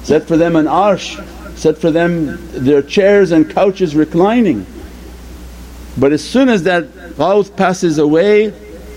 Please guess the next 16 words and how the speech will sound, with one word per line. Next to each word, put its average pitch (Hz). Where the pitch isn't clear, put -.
from 151
Allah, 147
from 156
among 160
the 131
living 214
awliya 170
Allah, 170
there 131
must 147
be 151
somebody 143
sitting 147
on 127
the 110
chair. 120